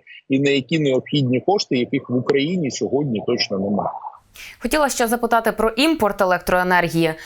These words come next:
Speaker 2: Нещодавно була новина, що поляки наразі готові виробляти для нас електроенергію,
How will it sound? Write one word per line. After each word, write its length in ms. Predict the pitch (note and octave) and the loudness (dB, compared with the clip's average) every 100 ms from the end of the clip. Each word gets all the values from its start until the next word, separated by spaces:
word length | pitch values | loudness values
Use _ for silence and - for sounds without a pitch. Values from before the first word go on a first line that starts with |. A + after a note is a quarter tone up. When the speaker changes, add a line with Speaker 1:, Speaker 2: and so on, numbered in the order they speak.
| - - | -8 -2
Speaker 2:
Нещодавно 520 | A3 C4+ C4+ D4 A#3+ | 0 2 2 2 2
була 200 | A3+ B3+ | 4 4
новина, 360 | A#3 A3+ C#4+ | 2 4 2
що 240 | D4+ B3+ A#3+ | 2 0 2
поляки 420 | A3+ C4+ D4+ C4 | 4 2 2 2
наразі 420 | A3 A#3+ C4 A3+ | 4 4 4 2
готові 480 | F#3+ A3+ C4 C4+ F#3 | 2 2 4 4 4
виробляти 520 | F3 F#3 F#3+ A#3+ F#3+ | 4 2 4 4 4
для 160 | F3 F#3+ | 2 4
нас 240 | F#3+ F3+ | 4 4
електроенергію, 840 | F#3 F#3 G#3 G#3+ C#4+ E4 A#3 B3 | 2 2 2 4 4 4 4 2